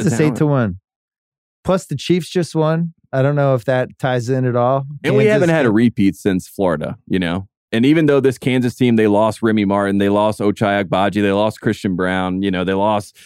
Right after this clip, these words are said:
Speaker 2: uh, David McCormick, they lost a lot of guys on their team. They still have Jalen Wilson, who's one of the best players in the country. And, uh, they have two guys that can really get you thirty points when you talk about Grady and you talk about Jalen Wilson. So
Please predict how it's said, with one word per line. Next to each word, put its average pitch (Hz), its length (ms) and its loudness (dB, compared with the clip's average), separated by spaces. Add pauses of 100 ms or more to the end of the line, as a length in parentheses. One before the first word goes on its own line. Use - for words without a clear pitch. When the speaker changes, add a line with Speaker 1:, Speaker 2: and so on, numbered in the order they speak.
(160)
Speaker 2:
uh, 92 240 0
David 110 260 0
McCormick, 104 480 0
they 113 100 0
lost 131 320 0
a 113 60 -4
lot 107 240 0
of 92 80 -8
guys 101 340 -2
on 110 60 0
their 104 140 0
team. 120 440 0 (360)
They 110 120 -2
still 139 420 0
have 120 160 0
Jalen 101 360 0
Wilson, 92 300 0
who's 90 120 -4
one 95 120 -4
of - 20 -2
the 87 60 -4
best 90 200 -4
players 87 260 -4
in 82 40 -10
the - 80 -12
country. 98 640 -6
And, 85 500 -2
uh, 80 460 -2
they 113 120 -2
have 135 260 -2
two 156 180 0
guys 113 320 0
that 95 80 -2
can 98 80 -6
really 101 180 0
get 90 140 -2
you 80 80 -4
thirty 90 260 -4
points 98 380 -4
when 92 80 -6
you 87 60 -6
talk 87 200 -4
about 87 220 -4
Grady 90 400 -4
and 87 80 -4
you 90 60 -4
talk 90 200 -6
about 85 240 -6
Jalen 90 280 -6
Wilson. - 420 -12
So - 320 -12